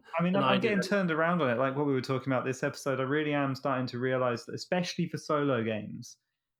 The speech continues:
Speaker 1: um, where it's not so, the, the, the difficulty isn't player-driven. The difficulty is your interaction with the board-driven,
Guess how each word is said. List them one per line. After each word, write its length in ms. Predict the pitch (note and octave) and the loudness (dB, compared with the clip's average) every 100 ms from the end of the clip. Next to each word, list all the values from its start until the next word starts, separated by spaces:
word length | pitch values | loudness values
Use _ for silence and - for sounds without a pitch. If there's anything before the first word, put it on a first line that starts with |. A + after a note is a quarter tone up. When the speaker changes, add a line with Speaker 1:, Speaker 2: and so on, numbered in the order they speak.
| _ | _
Speaker 1:
um, 240 | A#2 A2+ A2+ | -2 0 2
where 140 | B2 | 0
it's 180 | A#2 - | -2 0
not 300 | C#3+ C3+ A#2+ | 0 0 -6
so, 640 | - C3+ B2 A#2+ A#2 A2+ A2+ _ _ _ _ | -6 0 0 2 0 0 -4 _ _ _ _
the, 200 | D#3 D3 | -2 0
the, 200 | C3+ B2+ A#2 | 0 -2 0
the 400 | B2 B2+ A#2+ A2 | 0 0 0 -2
difficulty 460 | D3 C3 B2 C3 | -4 -4 -4 -2
isn't 260 | A#2+ A#2+ - | 0 -2 -4
player-driven. 760 | - C#3+ C#3+ A2+ G#2+ G2 G2 - | -2 0 0 0 -4 -4 -8 -6
The 100 | B2 | -6
difficulty 760 | G2+ C3+ C3 B2 A2 A2+ A2 A2 | -4 -4 -4 -6 -4 -2 0 0
is 260 | G#2 - - _ _ - | -4 -8 -12 _ _ -4
your 200 | C#3 B2+ | -2 0
interaction 480 | B2 B2 A#2 - A#2 | 0 0 -2 -2 -4
with 120 | G#2 | -4
the 60 | G2 | -4
board-driven, 800 | A#2 A2+ A2 - G#2 F#2+ F2+ | -2 -2 -4 -6 -6 -4 -8